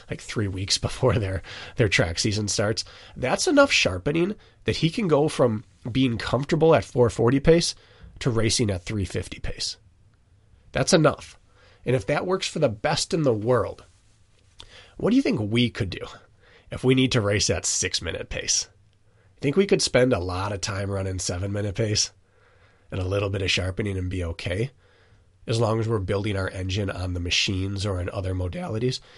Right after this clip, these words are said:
Yeah, I think we're gonna be just fine because this efficiency, it comes from running fast, but it also comes from endless repetitions. And that's the big, I, I say all of that to say this. Part of the reason it works for them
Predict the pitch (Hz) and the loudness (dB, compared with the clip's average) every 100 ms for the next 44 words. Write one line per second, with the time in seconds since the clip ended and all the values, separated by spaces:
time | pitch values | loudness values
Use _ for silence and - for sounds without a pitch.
0 | - 320 - - 247 320 254 240 208 196 | -10 -6 -4 -4 -4 -4 -4 -2 0 0
1 | 131 151 - - 131 147 117 104 - 127 | 2 2 0 -2 0 2 2 -2 -4 -4
2 | 101 165 - 214 - - 143 - 196 - | -2 0 0 0 -2 -2 0 0 0 0
3 | 247 226 - - - - - 165 - 107 | 0 0 -8 -20 -20 -8 0 0 0 -2
4 | 131 165 170 131 120 131 113 - 87 170 | 0 2 4 4 4 4 2 -2 -2 0
5 | 208 - - - _ - 117 113 110 143 | -2 -6 -14 -20 _ -6 -4 -4 -4 -2
6 | 196 185 123 127 139 - 104 - _ - | -2 -2 -2 -2 -2 -2 -4 -4 _ -8
7 | 117 123 131 135 127 - 104 101 - 92 | -4 0 2 2 2 0 0 -2 -2 -4
8 | - 85 - - - - _ _ _ _ | -4 -2 -4 -6 -16 -16 _ _ _ _
9 | _ _ _ _ _ - 117 143 208 - | _ _ _ _ _ -8 -4 0 0 4
10 | 156 123 147 151 151 143 120 127 131 - | 2 6 8 10 10 6 0 -2 0 6
11 | 190 - 127 175 147 131 - - 123 - | 6 4 2 4 4 2 -2 -2 -2 2
12 | 113 98 98 - - - _ _ _ _ | 2 0 -4 -4 -4 -6 _ _ _ _
13 | _ - _ - - - 208 226 208 165 | _ -20 _ -12 -8 -2 0 0 0 2
14 | 175 156 143 123 127 - - 98 90 131 | 4 4 2 2 0 0 -2 -4 -2 -2